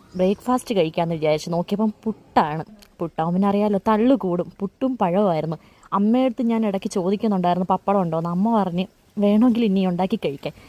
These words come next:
എനിക്ക് പിന്നെ അത് വയ്യാത്തതുകൊണ്ട് പഴം വെച്ചങ്ങ് അഡ്ജസ്റ്റ് ചെയ്യാമെന്നങ്ങ് വിചാരിച്ചു. അതൊക്കെ കഴിഞ്ഞിട്ട് പിന്നെ, ഏഹ്, ഞങ്ങൾ സുപ്രീം ബേക്കറിയിൽ നിന്ന് ഈ ഒരു ഷേക്ക് വാങ്ങിച്ചിട്ടുണ്ടായിരുന്നു.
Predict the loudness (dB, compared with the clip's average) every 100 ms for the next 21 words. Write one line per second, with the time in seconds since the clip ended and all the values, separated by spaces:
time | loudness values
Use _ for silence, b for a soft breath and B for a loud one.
0 | B -2 0 2 4 4 4 2 4 4
1 | 4 2 2 -2 -6 _ 2 4 4 0
2 | 0 2 2 0 0 -2 -2 -2 0 0
3 | 2 2 2 2 0 0 -2 -6 B B
4 | B 0 2 2 0 0 2 0 -2 -2
5 | -2 -4 -6 B B -4 0 2 2 2
6 | 2 0 -6 -2 0 2 0 0 -2 -2
7 | -4 -8 -4 4 4 6 4 4 4 0
8 | 0 -4 -4 -2 -2 -4